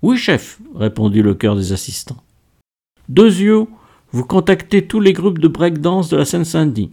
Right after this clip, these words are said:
On commence par ce département, c'est le plus proche.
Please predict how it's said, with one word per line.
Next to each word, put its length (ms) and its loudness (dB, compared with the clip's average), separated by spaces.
On 100 -4
commence 400 2
par 140 -6
ce 100 -2
département, 800 0
c'est 160 -2
le 80 0
plus 140 -4
proche. 420 -8